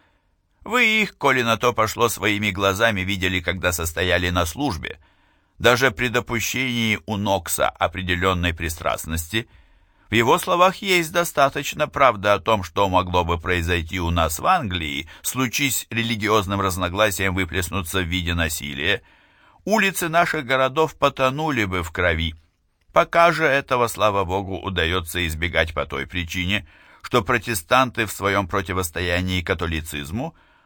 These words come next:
довольно-таки сплочены.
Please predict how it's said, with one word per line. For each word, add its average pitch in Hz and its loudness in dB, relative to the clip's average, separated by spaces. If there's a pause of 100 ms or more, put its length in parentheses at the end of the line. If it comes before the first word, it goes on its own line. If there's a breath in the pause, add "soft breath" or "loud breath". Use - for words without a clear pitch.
(140)
довольно-таки 110 0 (220)
сплочены. 147 0